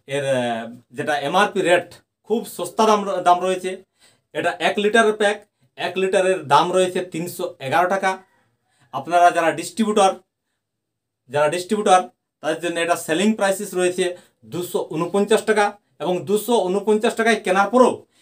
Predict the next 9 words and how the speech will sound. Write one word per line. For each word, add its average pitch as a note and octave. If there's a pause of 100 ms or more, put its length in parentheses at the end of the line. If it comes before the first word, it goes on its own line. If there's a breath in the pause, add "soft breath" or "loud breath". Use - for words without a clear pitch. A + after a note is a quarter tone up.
(140 soft breath)
এটার F#3
মধ্যে G3+
রয়েছে G3
বিজনেস F#3+
ভলিউম, G3 (640)
বিজনেস F#3+ (180)
ভলিউম F3+ (360)
যেটা G3+
হচ্ছে G#3